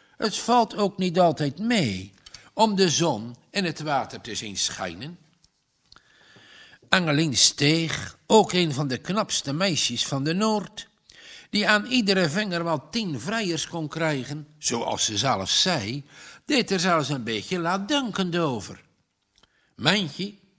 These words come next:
heeft die Bas altijd achterna gelopen," zei ze wrokkig. "Nu, nou heeft ze hem.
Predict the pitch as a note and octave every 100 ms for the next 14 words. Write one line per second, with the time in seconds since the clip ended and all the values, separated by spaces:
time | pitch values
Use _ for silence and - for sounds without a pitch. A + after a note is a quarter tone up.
0 | - _ - C3+ - B2+ A#2+ B2+ A#2+ D3+
1 | C3+ E3+ E3 C#3+ - D#3+ E3 D#3 D3 E3
2 | E3 C#3 C#3+ B2 _ _ _ - B3 F#3
3 | D3+ D3+ E3+ D3+ - A#2+ - _ _ _
4 | - - - B2 D#3+ C#3+ G#2+ - - -
5 | A#3+ G#3 G#3+ G#3 - E3+ D3+ C3